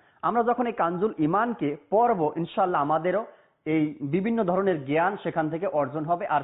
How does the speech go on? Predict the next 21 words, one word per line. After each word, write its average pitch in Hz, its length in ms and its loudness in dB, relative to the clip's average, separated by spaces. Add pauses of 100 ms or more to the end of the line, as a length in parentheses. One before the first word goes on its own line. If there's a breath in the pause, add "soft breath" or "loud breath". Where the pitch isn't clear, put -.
সেখানে 170 360 -4 (340 soft breath)
অর্থ 156 340 0
খুব 160 500 -2
সুন্দরভাবে 170 520 -2 (520 soft breath)
বর্ণনা 143 360 2
করা 120 200 0
হয়েছে। 113 240 -4
আসুন 226 240 -2
আমরা 233 220 2
শুরুতে 208 500 -2 (1700)
চোদ্দ 226 260 2
পারা 202 320 2 (280)
সূরা 202 160 2
হিজরের 180 500 2 (640)
সাতাশ 233 300 0 (140)
নম্বর 220 220 0 (100)
আয়াতে 151 420 0 (120)
আল্লাহ 165 220 0
তাবারক 170 380 0
ওয়া 196 80 -4
তাআলা 165 340 2